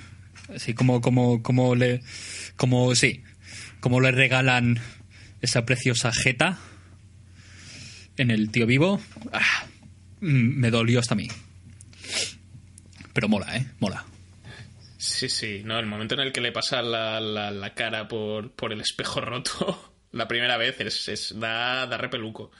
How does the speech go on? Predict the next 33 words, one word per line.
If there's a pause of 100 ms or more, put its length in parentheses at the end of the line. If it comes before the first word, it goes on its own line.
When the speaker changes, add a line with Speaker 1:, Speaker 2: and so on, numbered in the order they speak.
(580)
Speaker 2:
Es, (1160)
ya
digo,
no,
la
secuencia
en
sí,
además,
tal
como
está
muy, (280)
yo
creo
que
está
muy
bien
rodada,
tiene, (920)
tiene
ese,
ese
punto
de,
de
crueldad
que,
que
uno
esperaría
en,